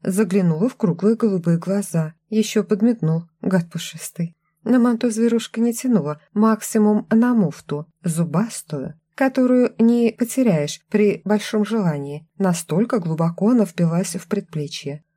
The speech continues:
Странно, боли не было. Желание, а, протаранить пушистой башкой очередное стекло было. Готова еще была походить по двору, метлой помахать, а боли нет. И тут меня осенило.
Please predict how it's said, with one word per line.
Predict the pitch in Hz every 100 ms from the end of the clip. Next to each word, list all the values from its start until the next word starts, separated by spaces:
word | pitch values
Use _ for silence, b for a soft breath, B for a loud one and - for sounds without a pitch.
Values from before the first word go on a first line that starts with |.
| _
Странно, | - - 190 208 220 156 165 -
боли | 214 226 214
не | 220 208
было. | 147 139 143 -
Желание, | 214 208 240 233 233 233 226 -
а, | 226
протаранить | 220 233 220 226 226 226 220
пушистой | - 220 220 - 220
башкой | 208 214 - -
очередное | 214 - 220 220 233
стекло | 226 254 254 285 359 - _
было. | 160 160 165 165 170 185 _ _ _
Готова | 202 214 294 370
еще | 302 226 - 277 302 -
была | 185 196
походить | 233 - 220 190 240 -
по | 233 220
двору, | - 190 196 165
метлой | 190 240 196
помахать, | 180 202 196 202 214 208 -
а | 180
боли | 170 147 220 320 -
нет. | 170 151 160 - _ _
И | 175
тут | 170 208 311 -
меня | 240 220 220 240
осенило. | 233 - 254 233 156 143